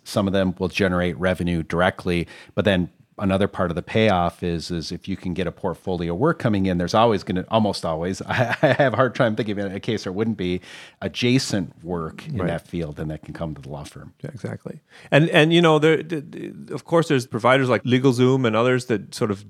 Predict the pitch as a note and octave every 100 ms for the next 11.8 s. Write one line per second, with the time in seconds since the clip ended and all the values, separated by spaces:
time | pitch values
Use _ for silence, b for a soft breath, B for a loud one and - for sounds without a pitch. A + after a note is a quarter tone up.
0 | - A#2+ B2+ B2 B2 C3+ D3 D#3+ G3+ -
1 | - b b b b b b _ - A#2
2 | B2 A2+ - A#2+ A2+ C#3+ B2+ - - B2+
3 | A2 G#2 A#2 D#3+ C#3 B2 A2+ G#2 B2+ G2+
4 | G2+ G2+ A#2+ B2+ D3 B2 G#2+ - A2 A2+
5 | G2+ G2 - G#2+ G2+ G#2 A2+ - G2 F#2+
6 | G2 G#2 G2 G2 G2 F#2+ - D3 C3+ A#2
7 | A#2 A2 G#2 A2+ A2+ A2 G#2+ b b b
8 | b - C3+ B2 A#2 A2+ A#2 A#2+ A#2+ G#2
9 | - - A2 - - A2+ G2 G2+ A2 -
10 | G2+ G#2 G#2+ G2 - G#2 G2+ G2 - G2+
11 | - - G#2 G2+ F#2+ C3 F#2 E2+